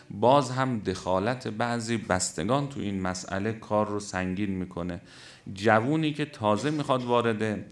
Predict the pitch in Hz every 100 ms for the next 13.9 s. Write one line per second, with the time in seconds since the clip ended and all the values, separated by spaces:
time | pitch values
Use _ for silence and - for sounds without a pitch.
0 | - - - 107 104 98 110 107 101 -
1 | 101 107 101 95 95 98 98 92 92 92
2 | 90 92 - 113 104 107 120 123 123 156
3 | 151 139 - 117 107 - 95 90 - 92
4 | 90 85 80 - - - - - 98 101
5 | 101 101 98 101 151 143 143 131 131 123
6 | 117 117 117 117 104 - - - _ _
7 | _ - 101 107 117 107 117 107 110 110
8 | 92 107 104 104 104 110 107 98 101 104
9 | 104 - 131 120 104 - - - - 95
10 | 113 113 110 107 101 90 101 95 95 95
11 | 90 95 92 92 92 90 95 107 113 131
12 | 147 139 139 139 107 104 101 - 92 127
13 | 131 - - 143 151 110 85 80 -